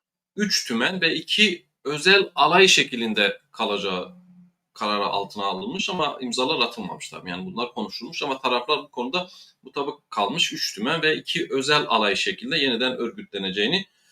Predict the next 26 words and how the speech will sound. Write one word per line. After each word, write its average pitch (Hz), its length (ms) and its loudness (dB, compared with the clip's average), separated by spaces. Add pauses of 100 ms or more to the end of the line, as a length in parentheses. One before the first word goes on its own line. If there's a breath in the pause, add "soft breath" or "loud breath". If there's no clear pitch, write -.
(180)
Savunma 190 560 4
Bakanlığı'na 110 580 2 (160)
bağlı 107 320 2
olacak, 101 600 0 (320)
bu 196 140 -2
güçler 175 380 4
bulundukları 160 640 0
bölgelerin 170 540 4
savunmalarını 185 1080 2
üstlenecekler. 175 880 2
Yani 135 320 0
bu 175 100 -4
ne 180 120 0
demek? 202 280 -4
Özel 160 340 -4
yönetim 135 500 -6
bölgesinde 190 720 -4 (100)
bu 190 120 -2
güçler 107 520 -2
kalacak. 110 560 -2 (320 soft breath)
Bu 185 380 4 (200)
özel 160 400 4
bölgenin, 127 560 2 (340 loud breath)
özel 170 340 2 (160)
yönetim 127 520 0
bölgelerinin 123 880 0